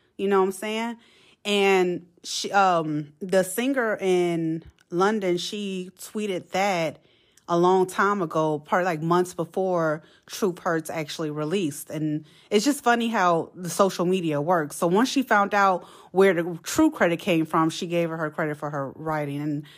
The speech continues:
the songwriter was very, you know, shocked and grateful that she had gotten her credits for that. That was really cool. <clears throat> You know,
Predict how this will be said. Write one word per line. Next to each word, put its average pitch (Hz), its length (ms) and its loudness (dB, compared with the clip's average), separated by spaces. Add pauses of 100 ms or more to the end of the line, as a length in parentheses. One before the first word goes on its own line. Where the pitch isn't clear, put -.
(340)
the 175 100 -2
songwriter 165 1080 0
was 147 180 -8
very, 143 600 -6 (320)
you 170 100 -10
know, 123 300 -10
shocked 143 480 -6
and 131 340 -8 (320)
grateful 147 720 -2
that 151 160 -2
she 165 200 -6
had 147 140 -2
gotten 143 220 -8
her 143 140 -6
credits 139 420 -4
for 135 140 -12
that. 135 160 -6
That 151 120 -4
was 151 160 -8
really 143 220 -6
cool. 147 420 -8 (720)
<clears throat> - 0 -
You 254 600 4
know, 214 340 0